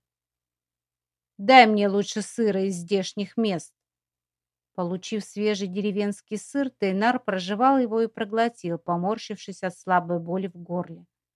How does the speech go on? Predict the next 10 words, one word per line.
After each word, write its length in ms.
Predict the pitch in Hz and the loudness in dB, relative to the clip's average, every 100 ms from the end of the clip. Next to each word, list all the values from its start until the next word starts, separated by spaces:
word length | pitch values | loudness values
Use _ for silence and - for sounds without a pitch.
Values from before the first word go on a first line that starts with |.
| _ _ _ - | _ _ _ -8
Запил 480 | 180 226 226 294 208 | 0 0 2 0 4
горячим 520 | 196 196 196 - 185 | 2 4 0 -2 -6
травяным 500 | 190 190 196 196 190 | -4 -4 -2 -2 -2
отваром, 600 | 185 185 226 247 240 233 _ _ _ _ | -4 0 2 4 0 -8 _ _ _ _
боль 340 | 185 185 269 262 | -6 2 4 6
уменьшилась, 800 | 247 214 175 - 170 165 165 _ _ _ _ - | 4 2 -2 -6 -6 -6 -8 _ _ _ _ -6
но 160 | 185 | -6
полностью 640 | 180 196 214 226 - - 208 | -2 -2 0 -2 -6 -4 -4
не 100 | 202 | -2
прошла. 640 | 196 202 - 185 156 | -2 -4 -4 -6 -6